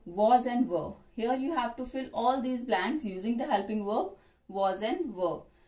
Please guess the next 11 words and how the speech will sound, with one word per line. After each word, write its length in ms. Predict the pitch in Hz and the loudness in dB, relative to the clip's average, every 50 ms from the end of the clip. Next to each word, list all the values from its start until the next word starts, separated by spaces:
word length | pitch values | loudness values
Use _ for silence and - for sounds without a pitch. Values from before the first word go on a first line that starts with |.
| _ _ | _ _
So 180 | - 247 233 | -6 -4 -2
just 420 | 226 233 254 285 415 - - - - | -2 0 0 -2 -2 -2 -8 -10 -6
keep 200 | 269 269 269 311 | -6 -4 -2 0
in 180 | 302 277 269 | 0 0 2
mind 340 | 254 220 190 208 262 381 381 - - _ _ _ _ _ _ - | 2 2 0 0 0 -2 -4 -6 -12 _ _ _ _ _ _ -12
that 400 | 196 - 196 196 226 - - - - - 196 185 | -4 0 2 2 2 2 0 -4 -12 -14 -6 -2
your 140 | 208 214 | -2 -2
subject 440 | 214 - 208 - - - 190 196 196 | 0 0 -4 -4 -2 -2 -4 -4 -4
should 180 | - 240 226 202 | -6 -8 -8 -6
be 100 | 240 254 | -8 -8
single 440 | 247 - 277 269 269 262 294 294 | -4 -2 -2 0 4 8 8 8